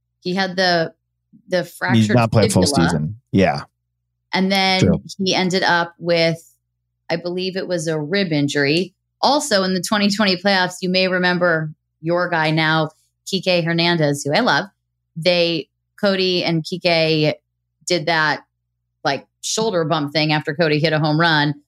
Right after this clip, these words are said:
Speaker 1: popped Cody's shoulder out, which led to an off-season surgery.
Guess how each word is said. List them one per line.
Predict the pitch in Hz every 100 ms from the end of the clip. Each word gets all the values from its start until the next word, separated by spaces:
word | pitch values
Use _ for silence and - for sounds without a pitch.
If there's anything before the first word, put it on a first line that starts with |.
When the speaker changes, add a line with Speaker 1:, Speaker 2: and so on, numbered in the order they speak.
| _ _
Speaker 1:
popped | 220 208 202
Cody's | 214 196 175 -
shoulder | 208 196 165
out, | 143 147 147
which | 170 -
led | 180 180 165
to | 180
an | 160 147
off-season | 160 175 - 185 156 151
surgery. | 143 202 202 151 131 131 143 170